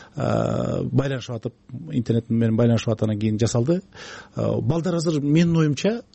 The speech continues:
дал ушундай сыяктуу китептерге, акыл үйрөткөн, көбүрөөк мындай абстрактуу китептерге эмес, конкреттүү иштер жасаган, конкреттүү иштер менен белгилүү адамдарга мындай адам, балдар кызыгып калды да азыр. Ошондуктан ошонусу менен Бакытка рахмат, ушул китеп, Китепстанга.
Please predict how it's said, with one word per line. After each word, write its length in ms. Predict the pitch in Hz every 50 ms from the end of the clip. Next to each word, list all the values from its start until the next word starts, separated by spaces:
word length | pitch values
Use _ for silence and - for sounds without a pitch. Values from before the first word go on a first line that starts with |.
| _ _ _ _ _ _ _
дал 280 | 135 135 131 196 208
ушундай 320 | 202 - - 180 175 180 160
сыяктуу 360 | - - 156 139 - - 131
китептерге, 520 | - - 143 - - 123 110 98 101 101 - _ _ _ _ _ _ -
акыл 280 | - 117 - - 160
үйрөткөн, 1080 | 160 160 147 156 143 - - 143 139 131 131 127 127 127 123 123 123 120 117 117 120 123 - _ _ _ - - -
көбүрөөк 540 | - 123 120 120 135 143 147 156 151 147 147
мындай 200 | 147 135 135 127 -
абстрактуу 600 | - 110 113 - - - - 180 170 - - 165 139
китептерге 380 | - - 160 - - 170 170 208
эмес, 300 | 262 320 - - - - _ - - - - - _
конкреттүү 520 | - 247 247 - - 277 - - 262 254 214
иштер 240 | - - 233 208 190
жасаган, 400 | 202 196 - 208 196 214 208 190
конкреттүү 540 | - 165 165 165 - 233 226 - - 254 220
иштер 200 | - - 214 196
менен 180 | 190 185 175 160
белгилүү 280 | 165 165 160 170 165 143
адамдарга 400 | 131 151 147 135 135 131 135 160
мындай 240 | 160 135 123 113 110
адам, 160 | 107 127 120 117
балдар 220 | 117 107 113 -
кызыгып 260 | - 139 127 120 113 -
калды 200 | 117 104 104 147
да 40 | 175
азыр. 180 | 139 - - - _ - - - - -
Ошондуктан 320 | - - 143 139 - 156 143
ошонусу 400 | 127 - 170 170 160 - - 147
менен 320 | 139 147 180 214 233 220 - -
Бакытка 600 | - 110 135 123 - - - - 123 117 113 120 120
рахмат, 460 | 123 120 117 - 170 196 - - -
ушул 180 | - - 113 101
китеп, 280 | - - - 113 -
Китепстанга. 720 | - - 147 - - - - - - 110 110 131 165 190